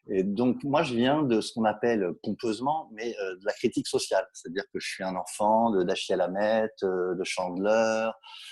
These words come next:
euh, du Ellroy, de, du Quartet de Los Angeles. C'est-à-dire que pour moi, la littérature noire, qu'elle soit, après on parlera policier, thriller, machin, mais en général, le noir, est de toute façon une soci-, une, une littérature qui va un peu ausculter la société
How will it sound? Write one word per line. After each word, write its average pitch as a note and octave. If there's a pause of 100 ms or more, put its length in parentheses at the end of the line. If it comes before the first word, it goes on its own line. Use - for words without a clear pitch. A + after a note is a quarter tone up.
(140)
euh, F2+
du F#2+
Ellroy, G2
de, E2
du E2
Quartet G2
de F2+
Los F2+
Angeles. G2
C'est-à-dire -
que -
pour B2
moi, C#3+
la B2+
littérature A2
noire, B2+
qu'elle C3
soit, G2+
après G2
on F2+
parlera E2+
policier, E2
thriller, F#2+
machin, A2
mais G2+
en G2+
général, A2+
le G#2
noir, A2+ (680)
est A#2
de A#2
toute -
façon C3+
une G#2
soci-, -
une, G2
une G#2+
littérature A2
qui -
va A2
un A2
peu C3
ausculter A#2+
la B2
société C#3